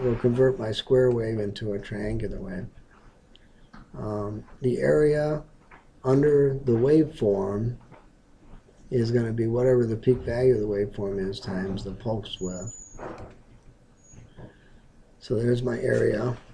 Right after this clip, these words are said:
and, uh, as time goes on, I get more and more and more and more, and I build. So now I've got, this is a, another integrating circuit, a capacitor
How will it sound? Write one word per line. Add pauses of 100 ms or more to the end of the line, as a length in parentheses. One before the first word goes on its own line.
(460)
and,
uh,
as
time
goes
on,
I
get
more
and
more
and
more
and
more,
and
I
build. (3750)
So
now
I've
got, (720)
this
is
a,
another
integrating
circuit, (380)
a
capacitor